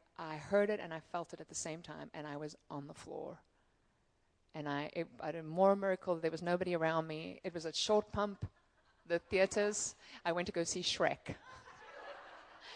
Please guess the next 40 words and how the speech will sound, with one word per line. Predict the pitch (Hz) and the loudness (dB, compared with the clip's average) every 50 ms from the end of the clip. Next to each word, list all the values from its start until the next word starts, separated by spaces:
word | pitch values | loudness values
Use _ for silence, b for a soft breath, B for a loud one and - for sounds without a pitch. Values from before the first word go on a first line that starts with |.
| B B B B B B B B B B | B B B B B B B B B B
And | - 185 190 | 2 6 8
I | 190 175 | 8 8
literally, | 180 196 226 226 - 220 190 180 | 10 10 10 10 10 8 10 10
I, | 170 | 10
I | 185 - - 170 | 10 10 8 8
ran | 170 196 196 202 220 240 | 10 10 12 12 10 10
to | 269 - 240 | 8 10 10
the | 226 | 12
restroom | 208 202 202 214 - - - 220 208 | 12 12 12 12 10 6 2 2 2
in | 202 | 2
the | 196 190 | 0 0
middle | 196 196 196 | 0 2 2
of | 196 | 2
the | 196 202 | 4 4
movie, | 202 190 196 180 | 2 2 0 -2
and | 165 | -2
I | 160 160 - | -4 -6 -2
came | - - - 226 226 220 220 | -2 0 2 2 2 2 4
out, | 214 214 208 214 214 208 - - - B B B B B B B | 4 4 4 4 2 0 -2 -6 -8 B B B B B B B
and | 180 175 | -4 0
God | 180 185 196 | 0 0 0
had | 214 202 | 0 -2
been | 214 208 208 | -4 -4 -4
spe-, | - - - | -4 -6 -4
he'd | 190 190 - | -4 -6 -4
given | - 175 170 | -4 -8 -6
me | 175 160 | -4 -4
a | 160 | -2
dream | 160 175 180 190 190 | 0 2 0 2 0
about | 185 170 175 - | 0 -2 -2 -4
something. | - 190 180 180 - 185 175 | -6 -8 -8 -8 -10 -10 -10
He'd | 170 160 151 | -10 -10 -12
been | 160 156 | -12 -12
speaking | - - 175 170 170 | -10 -10 -10 -10 -8
about | 165 160 - | -10 -12 -10
something, | - 170 165 160 165 165 - | -10 -10 -8 -8 -12 -12 -10
and | 160 151 | -8 -6
I | 151 | -4
was | 156 160 160 | -4 -4 -6
contemplating, | - - - - - 185 190 - - 190 180 - - 160 151 156 156 151 147 147 151 151 | -6 -10 -10 -8 -6 -8 -6 -6 -8 -10 -10 -6 -4 -2 -2 0 0 0 -2 -2 -4 -8